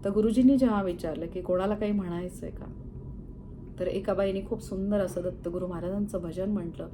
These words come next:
आणि मग ते अजून विचारत होते, तेव्हा मी म्हटलं की "आम्ही सगळेजण मिळून दत्तबाबांनी म्हणू का गुरुजी?" तर गुरुजी म्हटले, "हो, नक्की म्हणा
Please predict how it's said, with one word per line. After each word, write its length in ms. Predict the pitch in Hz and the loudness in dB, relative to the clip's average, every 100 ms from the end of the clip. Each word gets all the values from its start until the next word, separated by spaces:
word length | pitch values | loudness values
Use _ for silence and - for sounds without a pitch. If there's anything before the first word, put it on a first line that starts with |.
| - - - - - - - | -14 -14 -14 -14 -14 -14 -10
आणि 160 | 190 185 | -4 0
मग 240 | 208 220 | 0 0
ते 40 | 240 | 2
अजून 240 | 208 233 | 2 2
विचारत 260 | 233 233 220 | 0 2 0
होते, 180 | 220 214 | 0 0
तेव्हा 200 | 214 214 | 2 2
मी 100 | 220 | 2
म्हटलं 300 | 226 214 214 | 2 0 0
की 100 | 214 | 0
"आम्ही 300 | 202 202 220 | 0 0 0
सगळेजण 440 | 220 196 208 214 | -2 0 0 2
मिळून 260 | 214 208 208 | 2 2 4
दत्तबाबांनी 640 | 196 190 196 202 196 208 | 2 0 -2 0 0 2
म्हणू 260 | 226 233 233 | 2 0 0
का 160 | 220 190 185 196 | -2 -2 -4 -6
गुरुजी?" 320 | 175 170 175 170 - - - - - - - | -6 -6 -8 -10 -12 -12 -12 -12 -12 -14 -10
तर 60 | - | -6
गुरुजी 360 | 190 196 208 220 | -2 -2 0 0
म्हटले, 380 | 220 208 233 | -2 -2 -2
"हो, 240 | 226 262 294 | 2 4 4
नक्की 300 | 262 254 294 | 4 0 0
म्हणा 280 | 254 202 | 0 0